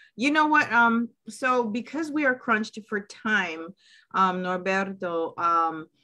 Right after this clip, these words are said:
I know that the last time you gave us a litany of resources and stuff that you use.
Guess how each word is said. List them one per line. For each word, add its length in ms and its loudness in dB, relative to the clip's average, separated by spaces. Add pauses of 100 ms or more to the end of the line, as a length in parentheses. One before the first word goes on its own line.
(680)
I 120 2
know 400 2
that 240 -2
the 80 -4
last 360 0
time 360 0
you 100 -2
gave 340 0
us 380 -6
a 340 -2
litany 840 -4
of 320 -2
resources 1160 -4
and 240 -8
stuff 340 -8
that 200 -4
you 280 -2
use. 540 -4